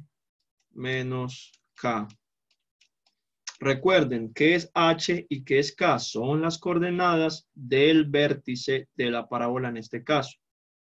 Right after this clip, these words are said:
Es donde inicia la parábola. En este caso, H, K es el inicio de la parábola, para que lo tengan en cuenta.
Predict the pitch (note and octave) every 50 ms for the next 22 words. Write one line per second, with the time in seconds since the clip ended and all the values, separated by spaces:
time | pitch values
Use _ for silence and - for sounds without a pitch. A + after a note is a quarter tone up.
0 | _ _ _ - B2+ B2 A#2+ B2+ D3 E3 F#3 F#3+ F3 E3 D#3+ D3 C#3 C#3 C3 -
1 | C3 B2 A#2+ A#2 A2 - A2 A2+ A2 G#2 G2+ G2+ - - _ _ C3 A#2+ A#2+ A#2+
2 | - E3 E3 - F3 E3+ E3 - E3 E3 - _ _ _ _ _ _ _ _ _
3 | _ _ _ - D#3 D3+ D3+ D3+ - - C3+ B2 B2+ - - E3+ F3 E3+ D#3 C#3+
4 | C3+ C3 C3 - - C#3+ D3+ D#3+ D3 - D3+ C#3 C3+ B2 A#2+ B2 C#3+ D#3+ D#3+ -
5 | D3+ C#3 C3 A#2+ B2+ C3+ D3 D3 C3+ B2 A2+ A2 G#2+ G#2+ A2+ B2 B2 - _ B2+
6 | B2+ B2+ C3 C3 B2+ B2 B2+ B2 B2+ C3 C3 B2 B2+ - - B2+ -